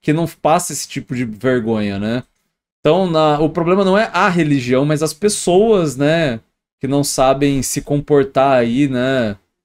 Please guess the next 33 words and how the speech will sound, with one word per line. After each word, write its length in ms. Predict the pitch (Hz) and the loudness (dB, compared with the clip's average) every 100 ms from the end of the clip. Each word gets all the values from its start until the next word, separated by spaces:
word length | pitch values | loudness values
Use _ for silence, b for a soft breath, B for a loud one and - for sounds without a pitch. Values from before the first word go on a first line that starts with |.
| _ _ _ | _ _ _
e 100 | 117 | -8
ter 180 | - 135 | 0 0
um 80 | 139 | 2
mínimo 340 | 139 160 160 | 0 0 -2
de 100 | 143 | -2
bom 220 | 143 151 | 0 -2
senso 680 | 143 - 127 143 139 - 127 | -2 -4 -2 -2 -4 -6 -4
e 300 | 123 117 110 | -2 -2 -2
viver 260 | 117 113 | -4 -4
em 60 | 123 | -6
sociedade 840 | - 123 - 123 101 117 123 104 | -6 -10 -8 -6 -4 -2 -2 -4
e 40 | 107 | -10
tudo 220 | 110 120 | -10 -6
mais, 400 | 107 101 95 90 | -6 -6 -8 -8
né? 280 | 98 113 - _ _ _ _ _ _ _ _ - | -6 -6 -8 _ _ _ _ _ _ _ _ -6
O 40 | |
problema 440 | 113 117 135 147 | -2 0 0 0
nesses 340 | 143 143 - - | 0 0 -2 -8
casos 520 | - 123 131 135 151 | -2 0 0 -2 -8
são, 800 | - 160 160 156 135 117 104 95 _ _ _ _ _ _ _ | -4 0 2 0 0 -2 -6 -10 _ _ _ _ _ _ _
são 180 | - 123 | -8 -6
quem 180 | 143 143 | -2 -2
se 160 | 139 | 2
organiza 520 | 147 143 139 135 139 151 | 2 2 2 0 -2 -2
pra 580 | 151 147 143 131 117 | 0 2 2 2 0
usar 340 | 113 135 120 139 | -2 -2 0 2
a 40 | |
religião 520 | 156 156 143 135 143 | 2 0 0 0 0
como 300 | 160 - 165 | 0 -4 -4
ferramenta 460 | 170 170 165 160 160 | -2 -2 -2 -4 -8
de 120 | 139 | 0
ódio, 440 | 156 131 120 98 101 | 2 2 0 -4 -4
né? 260 | 107 120 | -4 -4